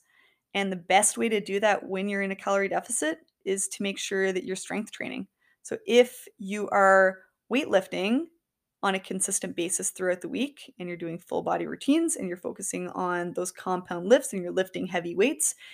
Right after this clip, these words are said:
it's going to be sending a signal to your body, even though you're losing weight,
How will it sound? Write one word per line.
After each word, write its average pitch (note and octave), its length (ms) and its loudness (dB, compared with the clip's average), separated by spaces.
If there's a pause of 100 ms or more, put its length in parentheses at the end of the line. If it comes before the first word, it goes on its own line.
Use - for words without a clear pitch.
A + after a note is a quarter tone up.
(220)
it's A3 160 2
going C4+ 220 8
to B3 60 6
be A3+ 100 -4
sending G#3 680 4 (360)
a G3+ 60 2
signal F#3+ 680 4
to F#3+ 200 -4
your F3 160 0
body, A3 640 6 (280)
even A3+ 380 4
though G3+ 520 6
you're G#3 140 -2
losing G3 400 -2
weight, C4 260 2